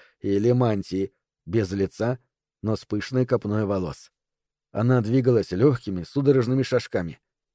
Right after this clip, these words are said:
Я метнулся к этому углу, но за ним была полная тьма, тупик, стена.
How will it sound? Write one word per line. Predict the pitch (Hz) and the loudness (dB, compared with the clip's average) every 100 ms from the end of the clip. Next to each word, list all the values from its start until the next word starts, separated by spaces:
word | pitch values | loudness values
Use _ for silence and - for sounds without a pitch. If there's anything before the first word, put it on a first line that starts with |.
| _ | _
Я | 73 87 120 120 | -8 2 4 4
метнулся | 120 143 143 - 117 | 2 2 2 2 2
к | |
этому | 117 117 120 127 | 0 2 2 4
углу, | 131 170 - _ _ - | 6 6 4 _ _ -6
но | 139 | -2
за | 113 113 | 0 2
ним | 120 135 | 2 2
была | 143 139 | 2 2
полная | 143 131 135 143 139 | 4 4 4 2 0
тьма, | 139 143 104 | 0 0 0
тупик, | 151 131 175 131 | -2 0 0 0
стена. | - - 156 135 95 | -2 -2 2 2 0